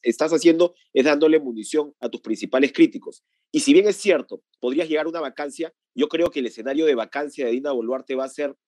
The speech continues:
eh, digamos, esa posibilidad va a estar más cercana en el último año, que es cuando ya no se puede cerrar el Congreso, o cuando en todo caso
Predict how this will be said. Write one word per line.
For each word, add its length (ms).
eh, 280
digamos, 560
esa 240
posibilidad 600
va 80
a 20
estar 280
más 240
cercana 560
en 120
el 120
último 420
año, 300
que 80
es 100
cuando 220
ya 140
no 140
se 100
puede 240
cerrar 320
el 80
Congreso, 540
o 120
cuando 300
en 80
todo 320
caso 420